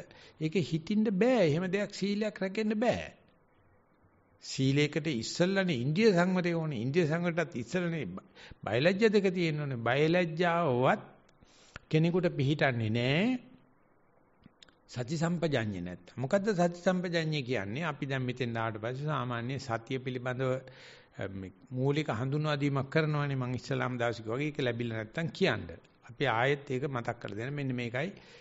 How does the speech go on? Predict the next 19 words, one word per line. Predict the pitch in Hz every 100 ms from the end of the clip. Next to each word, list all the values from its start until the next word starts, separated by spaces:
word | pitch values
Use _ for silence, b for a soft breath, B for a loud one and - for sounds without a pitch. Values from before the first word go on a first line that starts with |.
| B
සති | - 120 123
මාත්‍රය. | 113 101 87 113
මේක | 120 120
තමයි | 120 160
සතිය. | - 127 - 87 78 - - B B
ඉතින් | - 185 185
එහෙම | 147 165
කරනවා | 147 139 139
අපි | 160
පැයක් | 151 131 127 -
වාඩි | 120 113
වෙලා | 107 101
ඉන්නවා. | 107 139
පැයක් | 143 131 - -
සක්මන් | - 131 135 113
කරනවා. | 107 101 107 135
පැයක් | 135 120 120 - - B B B B _ 123
මේ, | 113 113 110 107 104 - - -
අම්, | 240 67